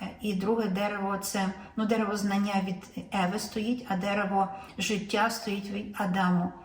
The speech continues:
так? Коли Україна буде складатися з цих, е, дво-, е, двох, як то сказати, половинок — знання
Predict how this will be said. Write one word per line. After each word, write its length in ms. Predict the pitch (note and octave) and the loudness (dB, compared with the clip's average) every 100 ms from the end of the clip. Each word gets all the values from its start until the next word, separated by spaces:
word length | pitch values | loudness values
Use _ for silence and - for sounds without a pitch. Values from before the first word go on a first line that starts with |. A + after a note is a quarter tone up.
| - | -18
так? 280 | - F3+ B3 - - - - - | -4 -4 -4 -12 -18 -18 -20 -16
Коли 240 | - A3 A3+ | 0 4 6
Україна 480 | A3 G#3 A3 B3+ A3 | 4 0 8 8 8
буде 220 | G3 G3 | 4 -4
складатися 720 | - G3 G3+ G#3 G#3 G3+ G3 | 0 0 0 -2 -4 -2 -2
з 100 | - | -2
цих, 100 | G#3 | -4
е, 300 | G3+ G3 F#3+ | -4 -4 -2
дво-, 540 | F3+ F3+ F#3+ G3 F3+ | 0 0 0 -2 0
е, 60 | F#3+ | 0
двох, 460 | F#3 F#3+ G#3 G#3 F#3+ | 0 -2 -2 -2 -6
як 180 | F3+ | -6
то 120 | - - | -8 -8
сказати, 320 | G#3 F#3+ - | -2 -2 -2
половинок — 580 | - G3 G3 G#3 F#3+ - F#3+ | -4 -2 0 0 0 -2 -2
знання 800 | G#3 G#3 G3 F#3+ F#3+ A3 C#4+ | 2 4 4 2 2 2 2